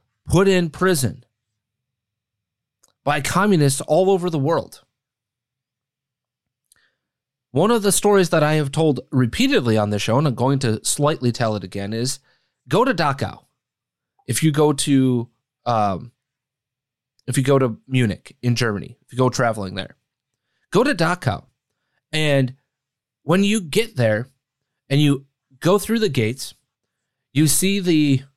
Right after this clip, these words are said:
they have some of the old, um, bunkhouses, if you will, right, sitting there. But there's a massive walkway that leads you to three buildings at the,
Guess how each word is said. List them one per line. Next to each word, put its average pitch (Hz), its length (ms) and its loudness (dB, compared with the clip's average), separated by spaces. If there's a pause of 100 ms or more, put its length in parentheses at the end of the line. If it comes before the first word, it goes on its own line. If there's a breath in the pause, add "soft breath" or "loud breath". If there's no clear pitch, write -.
(140)
they 135 120 0
have 143 240 -2
some 170 340 0
of 165 140 -4
the 143 160 0
old, 139 480 2 (120)
um, 107 460 -2 (1800)
bunkhouses, 113 720 -2
if 101 160 -8
you 98 100 -6
will, 95 360 -8 (120)
right, 113 300 -4 (260)
sitting 160 380 0
there. 101 260 -6 (460)
But 165 340 -4 (520)
there's 151 280 0
a 175 120 2
massive 170 600 0
walkway 143 640 -2 (1400)
that 165 200 -2
leads 202 300 0
you 160 140 4
to 135 340 0 (160)
three 254 340 0
buildings 180 540 2 (160)
at 147 200 -4
the, 123 220 -4